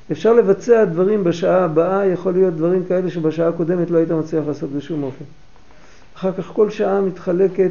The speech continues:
ל-, אפשר לחלק את זה איך שרוצים, או שש כפול עשר או עשר כפול שש. וזה עוד פעם התקללות של ספירות.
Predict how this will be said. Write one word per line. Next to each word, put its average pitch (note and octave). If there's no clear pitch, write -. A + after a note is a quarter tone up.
ל-, E3
אפשר F3
לחלק E3+
את D#3
זה E3+
איך F3+
שרוצים, E3
או F#3+
שש F#3
כפול F#3
עשר G#3
או F3+
עשר F#3
כפול E3+
שש. F3
וזה D3+
עוד G#3+
פעם A3
התקללות D#3
של C3
ספירות. A#2+